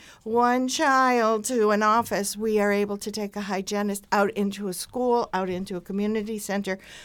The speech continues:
where one provider at a, at a more reasonable cost can go out and provide care. So this prevention and getting back into the community is critical. Um, as we look at that, we,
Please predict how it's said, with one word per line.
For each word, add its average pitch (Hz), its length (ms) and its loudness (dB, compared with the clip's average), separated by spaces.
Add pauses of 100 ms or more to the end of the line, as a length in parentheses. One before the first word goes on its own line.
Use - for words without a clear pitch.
where 196 220 4
one 220 340 2
provider 202 720 0 (340)
at 180 240 2
a, 175 260 2
at 175 240 2
a 170 120 2
more 185 280 4
reasonable 240 600 0
cost 196 440 -2
can 185 160 -4
go 180 200 0
out 175 160 0
and - 100 -10
provide 175 460 -4
care. 160 320 -6 (280)
So 220 200 0
this 240 240 0
prevention 262 720 -2
and 208 160 -4
getting 202 300 -2
back 202 280 0
into 202 220 -2
the 190 100 -8
community 202 720 -2
is 143 160 -10
critical. 208 640 -8 (580)
Um, 190 400 0
as 208 180 0
we 226 140 0
look 302 260 -2
at 339 140 -2
that, 190 380 -2
we, 202 280 -2